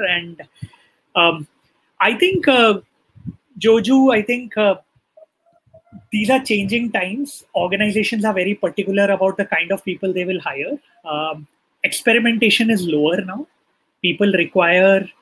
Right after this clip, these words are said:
if there are ten skill sets that one needs to tick mark on, organizations are not compromising because funds are less. Um,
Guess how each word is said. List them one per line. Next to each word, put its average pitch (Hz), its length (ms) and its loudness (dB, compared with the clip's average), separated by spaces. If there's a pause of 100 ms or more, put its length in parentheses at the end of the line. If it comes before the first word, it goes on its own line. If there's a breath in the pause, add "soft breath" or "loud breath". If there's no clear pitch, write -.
(920)
if 190 180 -2
there 196 120 4
are 208 140 2
ten 208 300 0
skill 196 360 -2
sets 208 300 -4
that 196 260 0
one 190 200 -4
needs 185 260 -6
to 202 100 -8
tick - 240 -6
mark 190 220 -6
on, 226 320 -4
organizations 190 720 -2
are 202 120 -2
not 185 220 -6
compromising 185 800 -6
because 165 400 -4
funds 202 340 2
are 220 160 4
less. - 500 -2 (880)
Um, 151 560 0